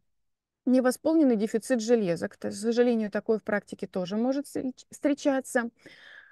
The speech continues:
Далее мы переходим к более тяжёлым факторам, поддающимся коррекции, как хроническая инфекция, э, дефицит других,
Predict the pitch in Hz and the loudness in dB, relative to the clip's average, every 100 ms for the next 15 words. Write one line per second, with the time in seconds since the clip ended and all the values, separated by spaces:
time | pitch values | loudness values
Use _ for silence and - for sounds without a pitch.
0 | - 240 294 269 226 208 220 220 240 220 | -4 8 8 8 4 4 2 4 6 6
1 | 208 202 247 226 190 - 269 247 233 214 | 2 4 6 8 4 2 0 4 4 4
2 | 247 254 254 262 254 262 247 254 254 240 | -2 -4 -2 -2 0 4 4 6 4 -2
3 | - 247 240 240 240 - 226 196 - 208 | -4 -2 2 4 2 0 -6 -6 -2 -2
4 | 214 208 - - 196 196 - 214 220 - | 0 -4 -10 -6 -4 -4 -2 -2 -2 0
5 | 240 226 - _ - - 247 202 190 208 | 0 0 -2 _ -20 -18 -4 -2 -2 -2
6 | 226 - 208 214 233 180 196 - | -2 0 0 2 0 0 -2 -4